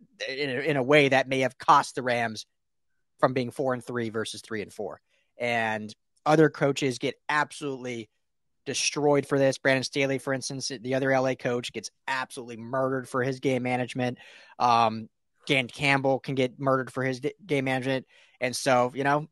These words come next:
McVay deserves a lot of scrutiny for not having a timeout in that instance that late in the game, that when you need it the most, you, regardless of how b-,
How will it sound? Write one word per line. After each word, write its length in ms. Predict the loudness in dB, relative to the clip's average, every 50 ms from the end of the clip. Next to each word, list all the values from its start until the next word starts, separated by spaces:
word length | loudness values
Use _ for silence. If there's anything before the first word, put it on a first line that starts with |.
| _ _ _ -6
McVay 380 | -6 -2 2 4 4 4 4 4
deserves 360 | 2 2 2 2 2 4 4
a 40 | 6
lot 160 | 6 6 4
of 40 | 2
scrutiny 460 | 4 6 6 6 6 4 0 -4 -4
for 380 | -2 0 2 2 2 2 0 -2
not 260 | 0 0 2 2 2
having 280 | 0 -2 -2 -2 -2 -6
a 40 |
timeout 440 | -2 0 0 0 2 4 4 4 4
in 60 | 4
that 140 | 2 2 2
instance 440 | 0 -2 -4 -6 -6 -6 -6 -8 -10 -14 -20 -20 -20 -20 -20 _ _ _ _
that 180 | 6 8 8 8
late 140 | 4 2
in 80 | 0 0
the 60 | 0
game, 440 | 2 2 2 4 2 0 -2 -4 -8 -12 _ _ -8
that 220 | -4 -2 -2 0 0
when 140 | -2 -2 0
you 80 | 0
need 120 | 0 0 0
it 100 | 0 0
the 80 | 2
most, 480 | 6 8 8 8 8 4 0 -4 -8 -14 _ _ _ _
you, 400 | -12 -10 -10 -10 -12 -16 -18 -18 _
regardless 440 | -8 -4 0 2 4 4 4 2 2
of 60 | 2
how 160 | 6 6 6 6
b-, 140 | 6 4